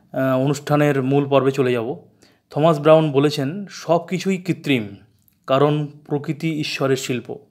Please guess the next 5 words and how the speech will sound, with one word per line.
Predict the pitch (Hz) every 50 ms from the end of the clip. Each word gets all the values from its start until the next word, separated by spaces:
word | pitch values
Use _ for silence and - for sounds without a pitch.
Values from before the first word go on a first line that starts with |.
| _ _ _ _ _ _ _ _ _ _ _ _ _ _ _ _ _ -
এই | - 143 139
পৃথিবীতে | 139 170 165 170 175 175 175 175 170
সব | 170 - 147 139 -
কিছুই | - 156 - 185 175
কৃত্রিম, | - 151 - - - 127 113 104 110